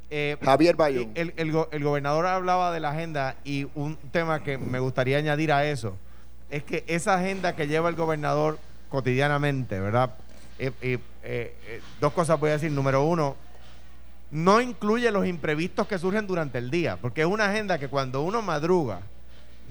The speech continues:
Speaker 1: ya está absolutamente cargada y,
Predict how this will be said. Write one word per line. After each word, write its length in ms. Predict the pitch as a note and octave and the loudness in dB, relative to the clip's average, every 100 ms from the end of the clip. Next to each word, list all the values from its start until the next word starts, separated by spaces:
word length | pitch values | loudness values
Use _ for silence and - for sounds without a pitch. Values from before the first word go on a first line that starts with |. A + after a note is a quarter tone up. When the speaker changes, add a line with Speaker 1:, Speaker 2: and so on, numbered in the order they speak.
| B2+ | 2
Speaker 1:
ya 260 | F#3+ A3 | 4 4
está 420 | A3+ - G#3 G#3+ - | 2 0 0 0 -2
absolutamente 1200 | F3 G3 E3 - G3+ E3+ A#3+ B3+ G#3+ G#3+ G#3+ G#3+ | -4 -4 -4 0 2 2 0 0 0 -2 -4 -4
cargada 640 | G3 E3+ D#3+ F3 B2+ A2+ A2 - - - | -2 0 2 4 2 -2 -6 -10 -10 -8
y, 220 | F3 E3+ | -6 -6